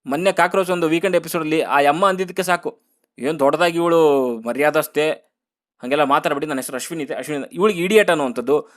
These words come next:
ಕಾರ್ಟೂನ್ ಅನ್ನುವಂಥದ್ದು, ಆ, ಬೇರೆಯವ್ರಿಗೆ ನಾಯಿಗಳು ಅನ್ನುವಂಥದ್ದು,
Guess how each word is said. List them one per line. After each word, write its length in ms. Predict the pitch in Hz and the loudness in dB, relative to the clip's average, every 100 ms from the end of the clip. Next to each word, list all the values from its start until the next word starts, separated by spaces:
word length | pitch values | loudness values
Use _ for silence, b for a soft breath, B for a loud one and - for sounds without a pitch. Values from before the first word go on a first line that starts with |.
| b | b
ಕಾರ್ಟೂನ್ 400 | - 151 170 190 | -2 0 2 2
ಅನ್ನುವಂಥದ್ದು, 760 | 165 139 127 120 120 143 - _ _ _ _ _ _ _ _ _ _ | 0 0 -2 -4 -2 -2 -2 _ _ _ _ _ _ _ _ _ _
ಆ, 140 | 143 170 - _ _ | -6 -6 -8 _ _
ಬೇರೆಯವ್ರಿಗೆ 500 | 143 175 170 165 160 | 2 4 4 4 2
ನಾಯಿಗಳು 360 | 147 147 185 180 | 4 2 4 2
ಅನ್ನುವಂಥದ್ದು, 800 | 160 147 127 120 135 151 - | 2 0 -2 -2 0 -2 -4